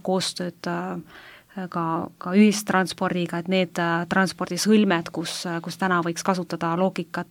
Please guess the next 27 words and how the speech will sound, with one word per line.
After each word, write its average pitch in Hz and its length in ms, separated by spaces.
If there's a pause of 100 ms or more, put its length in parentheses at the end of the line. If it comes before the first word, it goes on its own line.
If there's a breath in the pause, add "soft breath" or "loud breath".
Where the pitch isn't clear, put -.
(120)
äh, 170 240
pargi 185 380
ja 175 100
sõida, 208 460 (340 loud breath)
ehk 175 160
tuled 180 380
linna, 180 680
linnas 180 380
pargid 175 400
ära, 233 160 (640 loud breath)
sõidad 185 320
autoga 185 460
edasi, 170 720
äh, - 240
või, 180 300
või 180 180
siis, 175 400
äh, 175 220
vabastad, 190 420
võtad 180 320
elektriauto, 190 800 (640 loud breath)
äh, 170 180
jagad 202 400
seda 190 160
sõbraga 180 480
või 185 140
naabriga, 185 580